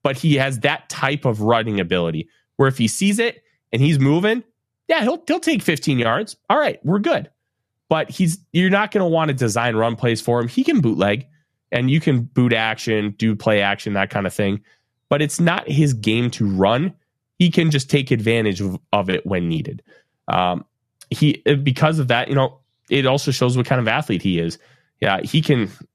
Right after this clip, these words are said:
uh, flip his hips in the pocket to make throws to the other side of the field.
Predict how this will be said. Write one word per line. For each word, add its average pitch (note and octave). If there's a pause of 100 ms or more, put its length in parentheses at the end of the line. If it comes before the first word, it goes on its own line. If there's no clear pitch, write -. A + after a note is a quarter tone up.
uh, G2+
flip D#3
his A#2
hips - (460)
in B2+
the G#2+
pocket B2+
to -
make G#2
throws A2+
to -
the G#2+
other G2+
side F#2
of D#2+
the D2
field. D#3